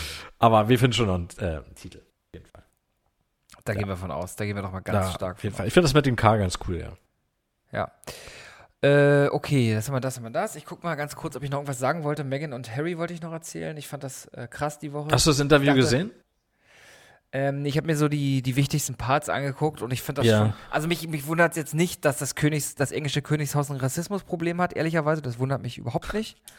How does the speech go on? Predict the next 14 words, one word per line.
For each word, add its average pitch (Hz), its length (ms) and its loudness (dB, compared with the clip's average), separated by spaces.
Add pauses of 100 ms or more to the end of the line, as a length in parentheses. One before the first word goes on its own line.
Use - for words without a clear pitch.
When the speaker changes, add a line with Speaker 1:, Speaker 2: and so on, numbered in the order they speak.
(540)
Speaker 1:
<laughs> 123 280 -2
Speaker 2:
Weil 131 320 6
Speaker 1:
Ja, 104 120 8
William 110 220 8
Speaker 2:
man 120 100 2
Speaker 1:
schon. 143 280 0 (280)
William 143 200 6
Speaker 2:
ehrlicherweise 151 400 6
Speaker 1:
wundert - 100 -2
das 143 40 -4
Speaker 2:
sagen 143 280 6
Speaker 1:
sehr. 147 80 -2
Speaker 2:
muss, 147 300 -2 (280)
ja, 135 280 6